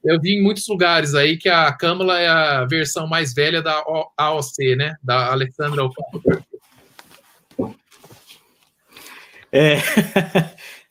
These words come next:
Speaker 2: Ah, tem, teve muita comparação aí. Teve comparação com personagens brasileiros aí também. Tem gente chamando ela de,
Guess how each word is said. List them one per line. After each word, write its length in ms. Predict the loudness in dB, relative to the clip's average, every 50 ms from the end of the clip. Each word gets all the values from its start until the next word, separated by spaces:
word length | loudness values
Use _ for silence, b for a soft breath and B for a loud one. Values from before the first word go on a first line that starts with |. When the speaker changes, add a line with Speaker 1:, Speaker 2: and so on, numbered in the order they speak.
| -2
Speaker 2:
Ah, 160 | 0 0 0 0
tem, 300 | 0 -2 0 0 0 0
teve 160 | 0 0 0
muita 180 | 2 0 2
comparação 600 | 0 0 0 2 2 2 0 -2 -2 -2 -2 0
aí. 100 | 0 -2
Teve 140 | -2 -4 -8
comparação 360 | -6 -4 -4 -4 -4 -4 -6
com 80 | -6 -2
personagens 480 | -2 -2 0 2 2 2 2 2 0 0
brasileiros 600 | 2 2 2 2 2 2 4 4 4 2 0 -4
aí 100 | -6 -6
também. 380 | -6 -8 -6 -4 -4 -6 -6
Tem 120 | -8 -10 -10
gente 220 | -10 -12 -12 -8
chamando 260 | -6 -4 -2 -2 -2
ela 140 | -2 -2 -2
de, 300 | -4 -6 -8 -8 -10